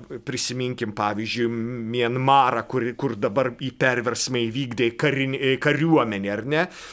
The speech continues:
Ir štai kariuomenė pradėjo vadovauti, nors iš tikrųjų turi vadovauti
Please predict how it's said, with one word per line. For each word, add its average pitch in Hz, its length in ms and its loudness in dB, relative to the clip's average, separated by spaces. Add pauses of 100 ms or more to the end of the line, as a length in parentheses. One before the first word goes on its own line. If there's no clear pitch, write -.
Ir 143 80 0
štai 180 160 -2
kariuomenė 196 640 6
pradėjo 135 300 2 (160)
vadovauti, 120 640 2
nors 139 180 0
iš 160 160 0
tikrųjų 214 380 -2
turi 208 160 2
vadovauti 170 720 4